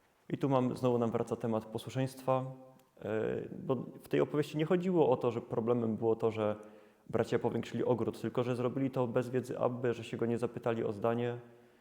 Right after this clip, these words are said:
Em, a w-, jak już mówiłem w pope-, w poprzednich odcinkach,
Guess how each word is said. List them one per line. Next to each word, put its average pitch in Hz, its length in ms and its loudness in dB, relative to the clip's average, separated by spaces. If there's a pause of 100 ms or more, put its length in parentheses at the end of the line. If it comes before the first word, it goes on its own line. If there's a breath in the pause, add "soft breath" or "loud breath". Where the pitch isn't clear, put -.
(260 soft breath)
Em, 107 840 -2
a 123 240 4
w-, 120 260 -4
jak 123 160 0
już 127 120 -4
mówiłem 123 460 0
w 123 100 -12
pope-, 120 340 -2
w - 80 -16
poprzednich 113 380 -6
odcinkach, 117 600 -4